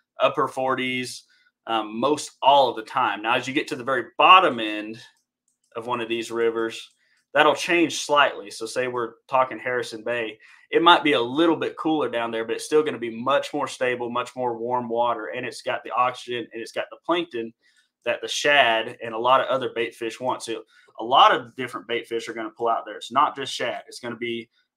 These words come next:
um, crappie. It's gonna be white bass. The crappie and the white bass are gonna chase the shad out there. And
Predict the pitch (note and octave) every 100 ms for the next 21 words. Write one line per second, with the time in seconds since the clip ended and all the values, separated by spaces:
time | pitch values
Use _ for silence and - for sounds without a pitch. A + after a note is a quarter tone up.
0 | A2+ G#2+ G2+ - E3 C#3+ E3 E3 F3 D3+
1 | B2+ A#2 A2+ G#2+ A2+ B2+ - A#2 A2 A2+
2 | - - C3 C3+ C3+ A#2 A#2+ A2+ A#2 A#2+
3 | B2 A#2 A#2 A2+ G#2 - C3+ C#3 C#3 -
4 | A#2 A2+ A2 G#2+ - A2 A2 A2+ _ _
5 | _ _ A#2 A#2 A#2